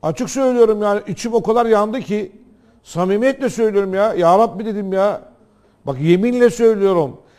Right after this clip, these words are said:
Gençlerimizin haline bak. Bir maç yüzünden kalp krizi geçirecek ve en netice ahirete geçecek. Biz Allah'a ne cevap vereceğiz ya? Ne diyeceğiz Rabbimize? Bizim zamanımızda insan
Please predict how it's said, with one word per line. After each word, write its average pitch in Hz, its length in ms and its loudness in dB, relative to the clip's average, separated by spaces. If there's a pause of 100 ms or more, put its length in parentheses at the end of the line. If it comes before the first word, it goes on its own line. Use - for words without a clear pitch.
(160)
Gençlerimizin 214 840 0
haline 226 420 4
bak. 185 200 2 (460)
Bir 196 140 6
maç 233 360 2
yüzünden 226 520 -4
kalp 220 320 0
krizi 208 300 -2
geçirecek 202 480 -6
ve 220 60 -2
en 226 180 -4
netice 214 480 -2 (220)
ahirete 190 520 4
geçecek. 220 420 -2 (240)
Biz 180 120 -2
Allah'a 226 360 4
ne 226 200 0
cevap 277 280 4
vereceğiz 202 380 0
ya? 214 300 -4
Ne 226 80 -2
diyeceğiz 220 320 -4
Rabbimize? 190 600 -4 (400)
Bizim 170 320 -4
zamanımızda 233 680 4
insan 226 500 0